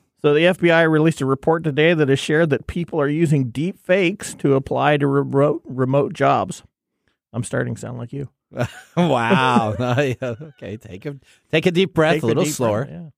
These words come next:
Speaker 1: In particular, companies hiring for open I T positions have reported a slew of people using stolen information and deepfake video and voice to apply for remote tech jobs.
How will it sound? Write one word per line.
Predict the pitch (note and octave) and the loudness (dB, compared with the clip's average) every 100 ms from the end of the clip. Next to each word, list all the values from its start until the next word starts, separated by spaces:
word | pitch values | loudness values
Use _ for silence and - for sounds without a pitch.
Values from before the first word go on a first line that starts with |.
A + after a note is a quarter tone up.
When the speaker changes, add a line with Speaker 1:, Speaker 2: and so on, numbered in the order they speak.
| _ _ _ _ | _ _ _ _
Speaker 1:
In | F#3+ G3+ | -2 0
particular, | G#3 A3+ A#3 F3 F#3+ C4+ | 2 0 0 0 2 0
companies | G3 E3+ F3+ E3 C#3+ | 0 0 2 0 0
hiring | C#3+ D#3 D#3 D#3+ D#3 C#3+ | 0 2 4 2 0 -2
for | D3 - | -4 -2
open | C3+ D3 C3+ | -2 0 -4
I | G#2+ C3 | -2 -4
T | C3 D3 | -2 -4
positions | B2+ B2+ B2+ E3 G#3 - | -4 -6 -6 -4 -6 -2
have | E3+ B2+ | 0 0
reported | C#3 - F3+ F#3 D#3 | -4 -2 0 2 0
a | |
slew | C#3+ - G#3 | -2 0 2
of | A#3+ - | 2 2
people | D#3+ D3 D#3 | -2 0 -2
using | D3 C#3 B2+ | 0 0 0
stolen | - D3+ F3 F3+ | -2 0 2 2
information | E3+ D#3+ B2+ B2+ D#3 | 0 -2 -4 -4 -4
and | A#2 A2+ | -4 -4
deepfake | C#3+ G#3+ - F3+ C3 | -6 -10 -2 -2 -2
video | A#2+ D3+ C#3 G2+ A#2 | -2 0 0 0 -4
and | G#2 A2+ | -6 -10
voice | A2+ E3 A#2 A2+ | -6 0 0 0
to | B2+ | -6
apply | A2+ - C3+ C#3 C#3+ - _ _ _ | -6 -2 2 2 0 -8 _ _ _
for | - A#2+ A#2 | -2 0 2
remote | A#2+ C3+ C#3+ - | 2 2 0 0
tech | F#3 - | -4 -2
jobs. | - G2+ D2 - | -4 -4 -4 -14